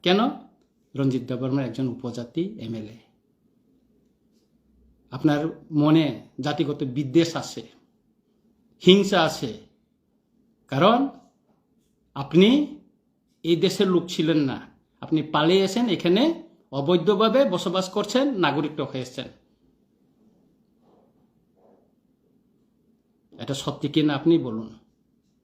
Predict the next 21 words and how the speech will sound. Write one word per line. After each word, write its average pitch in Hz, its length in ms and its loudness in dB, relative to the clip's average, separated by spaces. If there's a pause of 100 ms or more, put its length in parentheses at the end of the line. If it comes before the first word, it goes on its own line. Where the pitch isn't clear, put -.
(1000)
সুতরাং 139 600 -2 (1400)
আইনের 160 320 4
লড়াই 208 380 2 (160)
করবই 135 380 -4
আমি। 110 300 -14 (960)
আপনি 147 260 0 (220)
এই 175 260 4
আন্দোলন, 160 520 2
পেটুয়া 180 340 0
আন্দোলন 156 320 2
করে 185 340 2
আমাকে 143 320 -2
দমাতে 135 360 -4
পারবেন 120 380 -10
না। 120 100 -10
লেখেন, 196 420 2
কালকে 214 300 -4
লেখেন, 220 360 -4 (560)
লিখে 214 260 4
দিন 320 220 6
আপনার 269 280 0